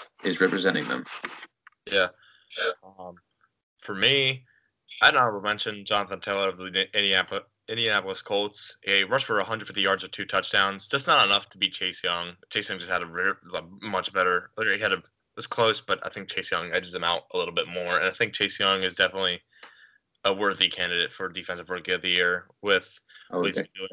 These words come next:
Speaker 2: 'cause he's, he's definitely made a large impact on the football team.
Speaker 1: Yeah, I mean, they're really,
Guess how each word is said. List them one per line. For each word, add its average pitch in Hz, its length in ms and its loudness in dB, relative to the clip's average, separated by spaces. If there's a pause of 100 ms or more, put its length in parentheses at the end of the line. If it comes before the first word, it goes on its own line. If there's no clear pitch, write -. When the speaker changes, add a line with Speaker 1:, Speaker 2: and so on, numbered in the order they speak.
Speaker 2:
'cause 90 120 -12
he's, - 480 -4
he's 104 180 -4
definitely 98 280 -2
made 92 140 2
a 90 100 0
large 90 420 -2
impact 90 420 -2
on 87 180 -8
the 87 100 -6
football 87 360 -6
team. 85 360 -4 (960)
Speaker 1:
Yeah, 92 400 8
I 92 80 2
mean, 92 400 -2 (540)
they're 98 240 6
really, 92 480 -2